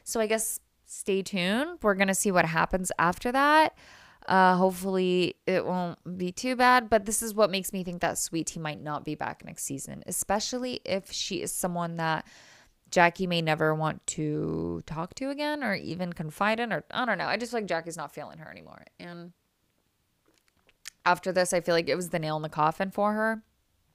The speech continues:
So I don't know. I don't see much happening. But, all right, that was the end of Married to Medicine.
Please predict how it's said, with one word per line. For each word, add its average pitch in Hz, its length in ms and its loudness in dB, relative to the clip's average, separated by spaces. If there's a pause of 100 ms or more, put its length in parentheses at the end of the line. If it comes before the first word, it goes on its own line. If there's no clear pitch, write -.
(240)
So - 180 -2
I - 100 -2
don't 165 140 0
know. 156 80 0
I 156 80 -2
don't 156 200 -6
see - 200 -10
much - 640 -6 (600)
happening. - 580 -4 (200)
But, 202 280 10 (1600)
all 311 160 10
right, 269 220 10
that 285 100 8
was 311 140 4
the 285 100 0
end 269 120 2
of 220 100 -2
Married 202 300 2
to 180 100 -8
Medicine. 262 560 -4